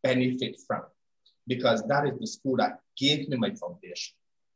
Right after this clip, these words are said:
So that's the involvement. There are a number of these schools on here,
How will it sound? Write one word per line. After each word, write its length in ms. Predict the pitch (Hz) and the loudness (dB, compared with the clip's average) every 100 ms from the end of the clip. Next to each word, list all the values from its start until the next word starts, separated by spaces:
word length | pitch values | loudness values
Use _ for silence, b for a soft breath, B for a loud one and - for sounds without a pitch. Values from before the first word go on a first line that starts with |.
| _ _ - | _ _ -4
So 340 | 127 113 - 98 | 0 0 -2 0
that's 220 | - - | 0 0
the 100 | 123 | -2
involvement. 640 | 107 107 95 92 - - - _ _ | -2 -2 -2 -4 -8 -20 -20 _ _
There 180 | 117 135 | 4 6
are 40 | 131 | 8
a 20 | |
number 380 | 131 - 175 175 | 4 2 2 2
of 280 | 127 113 | 0 -2
these 300 | 127 151 - | -2 0 -2
schools 440 | - 165 165 160 - | -8 -8 -6 -8 -6
on 180 | 127 135 | -4 2
here, 160 | 156 | 4